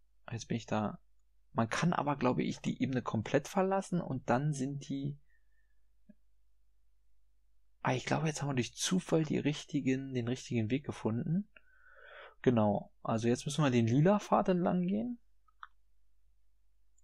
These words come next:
Müssen dann da hinten wieder runter. Okay. Ah, guck mal, der verfolgt uns da, oder?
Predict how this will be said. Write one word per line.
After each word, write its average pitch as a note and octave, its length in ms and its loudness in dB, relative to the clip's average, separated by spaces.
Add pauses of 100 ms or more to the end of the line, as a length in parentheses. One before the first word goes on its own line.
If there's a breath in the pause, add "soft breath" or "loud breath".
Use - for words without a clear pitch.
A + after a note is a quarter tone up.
(1040)
Müssen A#2+ 340 -4
dann A#2 200 0
da A#2 140 2
hinten B2+ 420 -2
wieder A2+ 180 2
runter. D#3+ 580 0
Okay. C3 640 -2 (960)
Ah, C3+ 80 -4
guck E3+ 120 8
mal, A#2 100 8
der G2 100 2
verfolgt D#3 400 0
uns G#2+ 180 -4
da, - 120 -2
oder? C4+ 280 -2